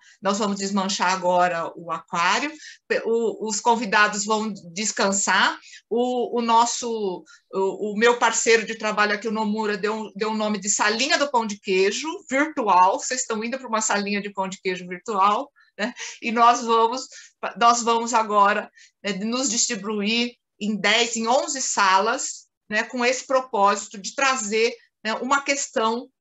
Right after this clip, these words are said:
né, pra gran-, pro grande grupo, pra grande plenária, pra depois vocês nos ajudarem a refletir, né? O que que nós, né, profissionais de organização ou para a organização, né, trazemos, priorizamos como a grande questão do tema onde a gente tá envolvido.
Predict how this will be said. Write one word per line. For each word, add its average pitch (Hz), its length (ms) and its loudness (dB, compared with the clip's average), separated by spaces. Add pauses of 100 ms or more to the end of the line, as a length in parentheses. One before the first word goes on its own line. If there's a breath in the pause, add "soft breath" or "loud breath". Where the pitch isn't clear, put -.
(180)
né, 208 180 -2
pra 226 280 0
gran-, 233 540 2
pro 220 140 -6
grande 240 300 0
grupo, 220 440 -8
pra 220 100 -2
grande 208 280 -2
plenária, 208 440 0
pra 220 140 -6
depois 220 340 -4
vocês 214 340 -2
nos 208 140 -6
ajudarem 196 540 0
a 202 40 -2
refletir, 202 640 -8 (320 loud breath)
né? 165 80 -8
O 185 100 -6
que 294 180 -8
que 311 200 -6
nós, 214 560 2 (520)
né, 185 140 -6
profissionais 226 840 2
de 202 120 -6
organização 185 840 -2
ou 202 180 -2
para 185 300 4
a 180 40 -2
organização, 208 880 -4 (360 loud breath)
né, 202 120 -2
trazemos, 220 600 0
priorizamos 226 680 0
como 214 200 -4
a 190 80 0
grande 233 340 0
questão 208 420 -6
do 208 140 -8
tema 202 260 -2
onde 202 140 -2
a 202 40 -6
gente 196 280 -6
tá 185 120 -4
envolvido. 185 540 -12